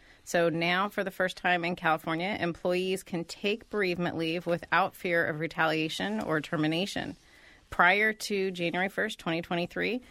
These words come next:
you could be terminated for asking for or taking bereavement leave. So now, if you're an employer with, uh, five or more employees, you have to pri-, provide five days of bereavement leave.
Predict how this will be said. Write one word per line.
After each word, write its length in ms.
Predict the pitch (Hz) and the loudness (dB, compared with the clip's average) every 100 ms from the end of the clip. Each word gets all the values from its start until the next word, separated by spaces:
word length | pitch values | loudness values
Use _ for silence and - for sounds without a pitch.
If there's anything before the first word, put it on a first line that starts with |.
| - - | -20 -6
you 120 | 202 | -6
could 260 | - 247 262 | 0 0 0
be 120 | 240 | -2
terminated 560 | 226 175 156 143 135 | 0 0 2 2 -2
for 240 | - 175 170 | 0 2 4
asking 480 | 160 156 - 165 160 | 4 2 -2 -4 -4
for 320 | - 156 160 | -2 0 0
or 120 | 165 | 0
taking 360 | 160 170 156 160 | -2 -6 -4 -4
bereavement 440 | 156 156 160 - | 0 -2 -2 -8
leave. 280 | - - - _ _ - - - | -8 -10 -12 _ _ -20 -20 -18
So 200 | - 185 | 2 2
now, 440 | 175 175 170 190 208 | 4 0 2 0 -2
if 180 | 180 | -4
you're 120 | 180 180 | 0 0
an 100 | 180 | 0
employer 580 | 185 180 175 190 277 | -2 0 0 2 0
with, 400 | 285 175 170 165 - | 0 0 0 -2 -4
uh, 280 | 175 165 156 | 0 2 0
five 320 | - 147 147 | 0 0 2
or 80 | 185 | 2
more 180 | 190 185 | 0 0
employees, 560 | 185 190 180 240 302 | 0 -2 -2 -2 -4
you 80 | 170 | -6
have 220 | 175 156 - | 0 0 -2
to 80 | |
pri-, 360 | 180 165 151 160 - | -4 0 2 0 -2
provide 360 | 165 156 160 | 0 0 0
five 320 | - 147 156 | 0 2 2
days 320 | 151 165 165 170 | 0 -2 -2 -4
of 120 | 156 | -4
bereavement 420 | 143 147 - 185 | -4 -4 -2 -2
leave. 360 | 190 247 330 | 0 -2 -4